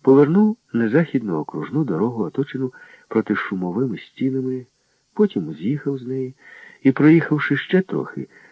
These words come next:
зупинився на бульварі поблизу площі Кліщі. Пішки рушив до великої, схожої на похмурий холодний акваріум кав'ярні і, випивши мартіні джину, зателефонував Гіслен. Вона одразу ж відповіла,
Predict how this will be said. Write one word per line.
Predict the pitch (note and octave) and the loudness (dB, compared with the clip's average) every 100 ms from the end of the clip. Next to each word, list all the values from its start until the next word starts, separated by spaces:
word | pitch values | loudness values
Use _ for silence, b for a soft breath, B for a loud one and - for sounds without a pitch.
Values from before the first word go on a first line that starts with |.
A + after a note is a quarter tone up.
| - | -6
зупинився | A2+ - C#3 F3+ - | -4 2 4 2 2
на | A#2+ | 0
бульварі | G2 F#2+ B2 D#3 | 2 0 0 -2
поблизу | D3 D#2+ D#2+ - | -4 -4 -4 -4
площі | C#3 F2 G2 - | -6 -4 -6 -6
Кліщі. | - - D#2 - - - - _ _ _ _ _ | -12 -10 -12 -12 -12 -14 -16 _ _ _ _ _
Пішки | E3 - - | 2 2 0
рушив | C3 C3 - B2+ - B B | 0 0 0 -2 -2 B B
до | - G2 | -4 0
великої, | A2+ C#3 A#2 G2+ | 0 0 -2 -2
схожої | - A2+ G#2+ G2+ | -4 -4 -2 -4
на | |
похмурий | F#2+ F#2 - G#2 G#2 G2 | -2 -4 -4 -4 -2 -4
холодний | - F2+ F#2 E2+ F2 | -2 -4 -2 -4 -8
акваріум | - G2+ F#2+ F#2+ F#2 B B B | -4 -4 -2 -4 -6 B B B
кав'ярні | C3+ A2 D2 C#2+ C3 C3+ - B B B | 0 0 -2 -6 -6 -10 -14 B B B
і, | - | 2
випивши | A#2 B2+ - G#2 - G2+ | 6 6 6 2 2 0
мартіні | G2 G2+ - F#2 F#2+ | 2 0 0 0 0
джину, | G#2+ F3+ F#3 F3+ B B B - - | 4 6 6 2 B B B -6 2
зателефонував | C#3+ D3+ C3+ - F#2 G#2 C3+ | 4 6 4 2 0 2 0
Гіслен. | G2 E2 - A2 - A2 _ _ _ _ _ _ _ _ _ | -4 -10 -12 -14 -14 -18 _ _ _ _ _ _ _ _ _
Вона | B2 B2+ | 4 6
одразу | A2+ A2 G2 F#2+ | 4 4 2 0
ж | F#2 | -2
відповіла, | F#2 - G2 A#2 | -2 2 2 2